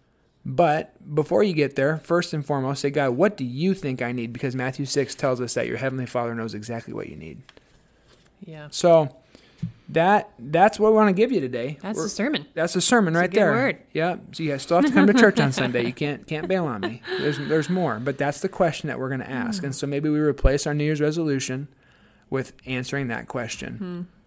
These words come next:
Speaker 1: Jesus says, "What do you want me to do for you?"
Speaker 2: Mm-hmm.
Speaker 1: What is it? Do you even have an answer? Maybe think about it. As you're reflecting on two thousand and twenty, like Bobby said, maybe that will help you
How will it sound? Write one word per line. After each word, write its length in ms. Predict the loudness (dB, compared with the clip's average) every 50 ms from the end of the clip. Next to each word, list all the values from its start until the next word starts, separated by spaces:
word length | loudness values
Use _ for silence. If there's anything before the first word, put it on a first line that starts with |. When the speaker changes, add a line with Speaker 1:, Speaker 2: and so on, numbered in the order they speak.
| _ _ _ _ _ _ _ -14 -12
Speaker 1:
Jesus 300 | -10 -8 -8 -8 -8 -8
says, 160 | -8 -8 -6 -6
"What 140 | -6 -6 -4
do 40 | -4
you 40 |
want 140 | -6 -4 -6
me 80 | -6 -6
to 60 | -4
do 180 | -4 -4 -4 -4
for 160 | -6 -8 -10
you?" 200 | -10 -10 -14 -16 -18 -16 -14
Speaker 2:
Mm-hmm. 360 | -12 -12 -12 -12 -12 -14 -14 -16 -16 _ _ _
Speaker 1:
What 180 | -2 0 4 6
is 160 | 6 6 6
it? 160 | 4 0 2
Do 80 | 0 0
you 80 | 2 4
even 140 | 4 4 2
have 140 | 2 0 -2
an 80 | -4
answer? 640 | -4 -6 -6 -6 -6 -4 -4 -4 -4 -6 -8 -10 -10
Maybe 220 | -10 -10 -10 -8
think 200 | -6 -6 -6 -6
about 300 | -4 -2 0 0 0 0
it. 160 | -2 -2 -4 -8 -14 -16
As 360 | -14 -10 -6 -4 -4 -4 -2
you're 100 | -2 -2
reflecting 420 | -2 0 0 0 0 0 0 -2
on 140 | -2 -2 -2
two 100 | 0 2
thousand 280 | 4 4 4 2 0 -2
and 100 | 4 4
twenty, 180 | 4 4 4
like 200 | -2 -4 -4 -4
Bobby 260 | -4 -4 -2 -4 -4
said, 180 | -4 -2 -2 -2
maybe 200 | 0 0 0 2
that 120 | 2 2
will 100 | 0 0
help 420 | -2 -6 -4 -2 -2 -2 -2 -4 -8
you 300 | -8 -6 -6 -8 -10